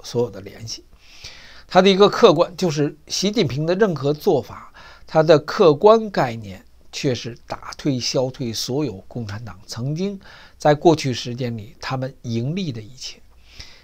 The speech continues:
跟，跟全球的左派势力连为一体的一切都被他切断了。所以，哦，哦，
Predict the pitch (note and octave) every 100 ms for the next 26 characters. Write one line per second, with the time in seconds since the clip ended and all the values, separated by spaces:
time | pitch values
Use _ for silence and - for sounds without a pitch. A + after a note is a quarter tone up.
0 | - - C3 D3 - _ - G3 G3 -
1 | D3+ F#3+ - B2 C#3 D#3+ A#2+ - - B2+
2 | A2+ - E3 - D#3 B2+ A2 A2+ C3+ E3+
3 | F#3+ F3 D3 - - - A2 A2+ C3 -
4 | - - D#3 D3+ D3 G#2+ G2+ - - G#2
5 | - - - - - - - - - -
6 | - - E3+ D#3 D3+ - B2 B2+ B2 G#2+
7 | G#2+